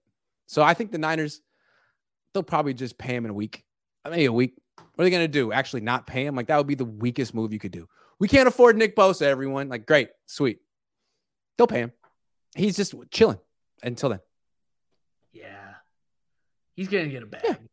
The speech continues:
Speaker 2: He's
Speaker 1: Yeah, he's
Speaker 2: worth
Speaker 1: gonna get quarterback money, man. He's gonna be one of the highest, he's gonna be the highest paid defensive player ever.
Speaker 2: You know what? He, yeah, he's gonna make a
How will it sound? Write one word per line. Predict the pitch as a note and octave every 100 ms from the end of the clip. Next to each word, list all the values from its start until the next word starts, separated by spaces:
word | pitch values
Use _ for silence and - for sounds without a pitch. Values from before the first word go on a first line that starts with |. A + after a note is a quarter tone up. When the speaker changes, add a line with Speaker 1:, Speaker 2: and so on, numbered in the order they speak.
| _ _ _ _ _ _ _ _ _ _
Speaker 2:
He's | E3
Speaker 1:
Yeah, | D#4+
he's | E4+
Speaker 2:
worth |
Speaker 1:
gonna | C#4+
get | D4 C#4
quarterback | C#4 D4+ B3+ A3+
money, | F#3+ D3+
man. | C#3+ G3
He's | A3+
gonna | A#3+ A3+
be | A3
one | G3+
of | F#3+
the |
highest, | E3 E3 E3+ - -
he's | G3
gonna | A3
be | G3+
the | F3+
highest | E3 D#3+
paid | E3+ D3+
defensive | C#3+ C3 B2
player | B2 G2+
ever. | E2+ - _ _ _ _
Speaker 2:
You | D#3+
know | F#3
what? | D3+ E3+ G3+
He, | - G3 F#3+ _
yeah, | A#3 D3
he's | B2+ C3
gonna | F#3
make | D3+
a | C#3+